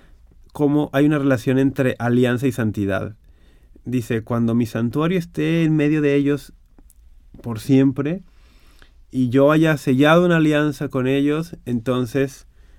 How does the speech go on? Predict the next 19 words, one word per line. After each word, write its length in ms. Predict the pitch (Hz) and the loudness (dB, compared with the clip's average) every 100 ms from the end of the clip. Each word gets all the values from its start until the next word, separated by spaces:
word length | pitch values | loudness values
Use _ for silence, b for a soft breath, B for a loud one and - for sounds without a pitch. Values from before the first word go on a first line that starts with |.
| - - - | -20 -20 -20
sabrán 640 | - - 113 120 123 131 131 | -10 -2 0 2 2 2 0
que 180 | - 117 | 0 0
yo 160 | 120 | 0
soy 380 | 117 123 120 117 | -2 -4 -2 -2
Yahvé, 540 | 110 113 113 117 117 - - - - - - - - - - - - | 0 0 0 -2 -4 -10 -20 -20 -20 -20 -20 -20 -20 -20 -20 -20 -8
el 220 | 127 117 | -4 -2
que 120 | 120 | 0
los 200 | 113 104 | -2 0
hace 200 | 120 - | -4 -6
santos". 680 | 104 110 101 92 - - - - - - - - - - _ - - - | -4 -2 -2 -2 -10 -18 -20 -20 -20 -20 -20 -20 -20 -20 _ -20 -20 -20
Eh, 300 | - 76 76 - - | -20 -18 -20 -20 -20
y 120 | 117 | -18
entonces 260 | 123 131 139 | -18 -16 -18
dice, 180 | - 123 | -16 -12
"Oh, 220 | 143 160 | -10 -10
entonces 220 | 127 131 151 | -10 -10 -10
la 100 | 139 | -6
santidad 380 | 151 139 143 | -4 0 0
viene 400 | 170 180 185 220 | 2 2 0 -2